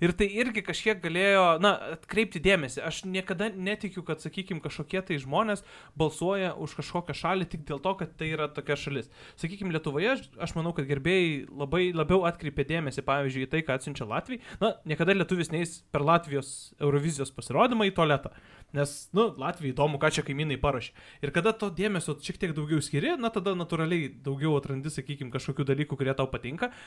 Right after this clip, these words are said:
Ir tada tu balsuoji. Aš manau, kad visiem, na, sakykim, jeigu būtų rink-, vykusi kažkokia tai, e, virtuali Eurovizija, aš manau, kad visi žmonės būtų šiek tiek taip, e, labiau sutelkę dėmesį į televiziją, nes, na, va,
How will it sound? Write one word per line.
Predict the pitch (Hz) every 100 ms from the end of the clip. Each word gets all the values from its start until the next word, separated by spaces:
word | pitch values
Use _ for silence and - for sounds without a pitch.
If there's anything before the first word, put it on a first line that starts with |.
| - -
Ir | 165
tada | 208 214
tu | 180
balsuoji. | 196 196 190 127
Aš | 156 170
manau, | 185 226
kad | 208 -
visiem, | 160 - 202 214 190 - _
na, | 185
sakykim, | 190 190 156
jeigu | 135 135
būtų | 165 139
rink-, | 156 151 139 135
vykusi | 156 147 - 135
kažkokia | - 147 156
tai, | 156 135
e, | - - - - - 123 127 123
virtuali | 135 - 151 165 180
Eurovizija, | 131 123 214 233 160
aš | -
manau, | 180 -
kad | 147 151
visi | - 190
žmonės | 147 160 220 196 - -
būtų | 151 135 190 170 147
šiek | 143 -
tiek | 190 185
taip, | 160 147 -
e, | 151 143 - _ _ _ _ _
labiau | 151 139 170 196 170
sutelkę | - 139 165 165
dėmesį | 135 165 165 - 151 143
į | 139
televiziją, | 131 127 226 240 202
nes, | 180 - -
na, | 160 165 -
va, | 143